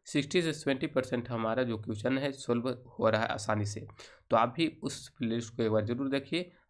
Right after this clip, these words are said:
आपको भी सिक्सटी से सेवेंटी परसेंट, कोई नहीं रोक सकता है सॉल्व करने के लिए, ठीक है। बात करते हैं अनुकूलीय विकिरण की।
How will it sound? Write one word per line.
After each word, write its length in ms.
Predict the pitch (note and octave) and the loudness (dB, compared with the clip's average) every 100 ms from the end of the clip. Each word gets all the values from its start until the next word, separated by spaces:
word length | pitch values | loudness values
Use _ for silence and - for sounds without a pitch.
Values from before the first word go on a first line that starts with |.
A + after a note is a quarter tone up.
| - | 6
आपको 340 | C#3 - - D#3 | 8 8 2 0
भी 100 | B2+ | -2
सिक्सटी 380 | - A#2+ C#3+ | -6 -6 -4
से 100 | C3 | -6
सेवेंटी 260 | - A#2 A2 | -4 -4 -4
परसेंट, 380 | - G#2+ A2+ A2+ - | -8 -8 -10 -12 -4
कोई 280 | D#3 E3 D#3+ | 0 2 2
नहीं 260 | C3 A#2 | 0 0
रोक 180 | A2 G#2 | -4 -4
सकता 260 | A2+ G#2+ A2 | -6 -2 -4
है 80 | |
सॉल्व 260 | A2+ A2 G2+ | -4 -4 -2
करने 320 | G#2 G#2+ G#2 | -2 -4 -4
के 60 | G2 | -4
लिए, 120 | G#2+ | -6
ठीक 200 | G2 F#2+ | -4 -6
है। 140 | - - - - _ - - _ - | -8 -10 -20 -20 _ -20 -20 _ 2
बात 320 | B2+ D3 - | 8 8 8
करते 240 | - - | 4 6
हैं 120 | F#3+ | 6
अनुकूलीय 440 | - D#3 D3+ E3+ F#3+ | 8 6 4 2 2
विकिरण 380 | F3 D3 C3+ C3+ | 0 2 2 2
की। 360 | - A3+ - | -2 -8 -10